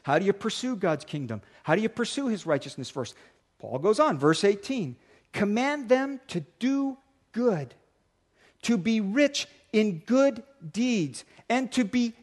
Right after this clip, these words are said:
generous and willing to share. And in this way, they will lay up treasure for themselves as a firm foundation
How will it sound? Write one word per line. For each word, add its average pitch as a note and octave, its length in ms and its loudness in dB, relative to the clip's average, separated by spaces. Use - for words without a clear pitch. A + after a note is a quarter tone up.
generous G#3 800 4
and A3 240 8
willing A3 600 6
to A#3+ 120 0
share. C4 680 0
And A3+ 200 8
in D#4+ 340 4
this D#4+ 280 6
way, G3+ 280 8
they B3 240 10
will G#3 180 4
lay C4+ 400 8
up G3+ 180 4
treasure C#4 440 6
for G3+ 200 2
themselves F3+ 600 4
as F3+ 240 0
a E3+ 60 -2
firm G#3 400 -2
foundation A3 640 2